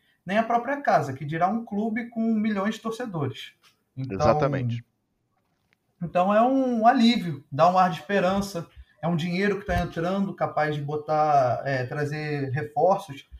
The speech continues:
Speaker 1: até o próprio técnico português que estão especulando, a, eu li que a multa rescisória dele é um milhão de euros. A gente nunca teria esse dinheiro, se parar pra pensar nos últimos,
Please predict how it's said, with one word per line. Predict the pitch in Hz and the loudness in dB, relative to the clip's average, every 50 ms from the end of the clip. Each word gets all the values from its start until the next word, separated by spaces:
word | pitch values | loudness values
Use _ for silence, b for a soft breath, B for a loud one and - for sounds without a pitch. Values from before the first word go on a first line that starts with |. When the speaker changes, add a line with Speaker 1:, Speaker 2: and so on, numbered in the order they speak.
| b b b - | b b b -2
Speaker 1:
até | 139 - 190 | 0 0 0
o | 196 196 | -2 0
próprio | 196 190 190 190 180 - | 0 0 0 -2 -4 -4
técnico | - 170 170 - 165 151 - - 139 | -2 -2 -2 -2 -6 -10 -12 -12 -10
português | - - 143 - 143 139 151 151 147 | -10 -10 -10 -10 -10 -10 -8 -8 -8
que | 143 | -10
estão | 143 - 143 143 | -12 -12 -10 -10
especulando, | 139 - - 143 139 - 139 135 139 143 143 | -10 -10 -12 -14 -12 -10 -8 -6 -6 -4 -2
a, | 139 135 143 139 - - | -2 -2 -2 -2 -2 -4
eu | 143 143 | -6 -6
li | 147 143 131 139 143 - | -6 -6 -8 -10 -10 -10
que | - 151 | -8 -8
a | |
multa | 147 151 156 - 151 | -6 -6 -8 -6 -6
rescisória | 147 143 139 135 147 143 143 | -6 -6 -6 -6 -6 -6 -6
dele | 135 135 127 135 | -8 -6 -6 -6
é | 139 | -4
um | 135 139 | -4 -4
milhão | 139 139 135 135 135 135 135 - _ _ _ _ _ _ | -4 -4 -4 -4 -4 -6 -6 -12 _ _ _ _ _ _
de | 127 143 156 139 | -10 -8 -6 -4
euros. | 127 135 151 156 151 - - - - | -4 -4 -4 -6 -8 -12 -18 -12 -6
A | 127 | -4
gente | 127 135 139 139 - - - _ _ _ _ _ _ _ _ _ _ _ _ - | -2 -2 -2 -4 -6 -12 -18 _ _ _ _ _ _ _ _ _ _ _ _ -4
nunca | 147 165 208 226 226 202 | 0 2 2 2 2 0
teria | - - 170 156 160 | -4 -4 -4 -4 -4
esse | - - | -6 -6
dinheiro, | 156 135 156 147 139 139 147 165 160 160 147 - _ | -6 -8 -6 -4 -4 -4 -4 -4 -6 -8 -12 -16 _
se | - - _ _ | -20 -20 _ _
parar | - 139 139 139 | 2 4 4 4
pra | 139 - | 2 0
pensar | 143 135 135 - 139 | -2 -4 -2 -2 -2
nos | 139 135 131 | -2 -2 -2
últimos, | 139 135 - - 139 135 131 127 120 - - - - | -4 -8 -6 -4 -4 -2 -2 -4 -8 -12 -14 -20 -20